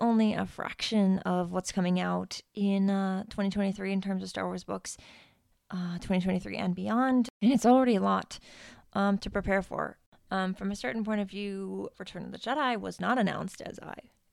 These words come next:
as I suspected it might be, but you know what? It, it's fine. It will be announced later. It's coming out in twenty twenty-three. As soon as that's announced, don't worry, <laughs> you'll hear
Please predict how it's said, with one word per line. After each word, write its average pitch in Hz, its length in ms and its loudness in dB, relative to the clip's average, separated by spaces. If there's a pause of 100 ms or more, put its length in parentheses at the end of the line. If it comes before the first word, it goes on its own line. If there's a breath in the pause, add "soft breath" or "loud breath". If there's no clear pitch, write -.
(120)
as 185 140 -6
I - 60 -6
suspected 294 520 -4
it 262 60 -2
might 247 200 0
be, 233 140 -4
but 202 160 -6
you 196 80 -4
know 196 80 0
what? 208 220 0
It, 175 140 -10 (100)
it's - 180 -14
fine. 214 420 0 (760 soft breath)
It 208 160 -12
will 277 160 2
be 247 120 -2
announced 208 320 2
later. 190 220 2
It's 175 160 -4
coming 226 240 2
out 196 80 -2
in 190 60 -4
twenty 185 280 -4
twenty-three. 180 340 -6
As 190 100 0
soon 202 180 4
as 208 80 4
that's 170 160 -2
announced, 165 400 -2
don't - 180 -8
worry, 196 280 -4
<laughs> - 20 -
you'll - 120 -16
hear 247 340 -6